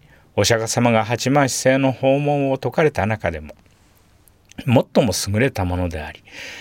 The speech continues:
千手念仏の見教えを説くことこそが、お釈迦様の本意であったと示されています。それまでは、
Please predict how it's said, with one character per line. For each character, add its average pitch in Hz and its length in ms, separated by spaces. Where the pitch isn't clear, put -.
千 110 300
手 120 120
念 135 220
仏 127 220
の 120 100
見 120 140
教 123 80
え 143 260
を 156 80
説 170 180
く - 60
こ 156 160
と 151 120
こ 226 160
そ 185 140
が、 101 180
お 98 80
釈 113 220
迦 113 60
様 117 280
の 113 200
本 240 160
意 151 100
で 95 120
あ 92 100
っ - 60
た 92 160
と - 100
示 98 320
さ 110 120
れ 85 80
て - 140
い 78 80
ま - 180
す。 - 240
そ - 180
れ 110 80
ま 120 160
で 110 80
は、 98 240